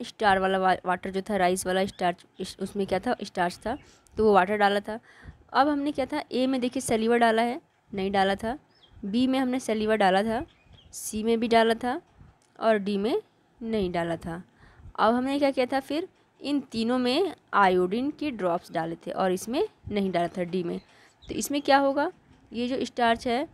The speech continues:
तो इसमें जब आयोडीन का ड्रॉप डाला तो इसमें क्या हो गया, ये इसका कलर चेंज हो जाएगा हमारा। कैसा हो जाएगा, ब्लू या फिर ब्लैक हो जाएगा, ब्लू या ब्लैक में चेंज हो जाएगा। और जो बी है, तो बी में तो स्टार्च है लेकिन उसमें जब सलीवा डाला गया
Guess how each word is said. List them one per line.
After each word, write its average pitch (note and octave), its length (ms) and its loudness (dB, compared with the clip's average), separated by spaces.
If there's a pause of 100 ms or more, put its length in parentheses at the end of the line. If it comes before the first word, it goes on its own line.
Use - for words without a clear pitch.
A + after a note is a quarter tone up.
(260)
तो - 60 -8
इसमें A#3+ 260 -6
जब B3 120 2
आयोडीन G#3 360 2
का A#3 120 0
ड्रॉप G#3 240 0
डाला G#3+ 340 2 (340)
तो A#3 60 -8
इसमें B3 240 -8
क्या A3+ 160 0
हो G#3 120 2
गया, G3+ 160 0
ये A3 220 0 (380)
इसका C4 140 0
कलर A#3 300 2
चेंज G#3+ 300 0
हो F#3+ 80 -2
जाएगा F3+ 260 2
हमारा। F#3 260 -2
कैसा G3+ 260 -4
हो C4 60 2
जाएगा, B3+ 360 2 (400)
ब्लू B3 320 2
या G#3 200 6
फिर F4+ 280 -2 (320)
ब्लैक G3 400 2
हो F#3+ 80 -8
जाएगा, E3+ 300 0
ब्लू F#3 200 -4
या C4 260 2 (200)
ब्लैक F#3+ 320 2
में A3 80 -6
चेंज A3+ 260 -4
हो - 20 -2
जाएगा। G#3 280 0 (480)
और A#3+ 100 6
जो C4+ 120 2
बी B3 200 2
है, D4+ 240 2 (320)
तो A3+ 80 -4
बी B3 200 -2
में D4 120 0
तो D4 160 -2
स्टार्च A#3+ 440 0
है C4+ 160 -2 (300)
लेकिन A3+ 200 -4
उसमें B3+ 200 -4
जब C4 80 2
सलीवा G3+ 440 0
डाला C4 300 4
गया B3+ 240 -2